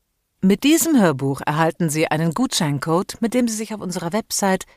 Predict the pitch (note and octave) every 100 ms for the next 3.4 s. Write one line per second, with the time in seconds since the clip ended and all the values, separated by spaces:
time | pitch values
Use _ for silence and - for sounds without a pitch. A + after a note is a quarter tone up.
0 | - D#3+ B3+ C4+ D#3+ C#3 D#3+ D3+ - -
1 | - F#3 C4+ A#3+ D#3 C#3 B2+ - E3 D3
2 | C#3+ C#3 C3 C3 - D3+ - D3 C3+ C3+
3 | C3 C#3 F#3+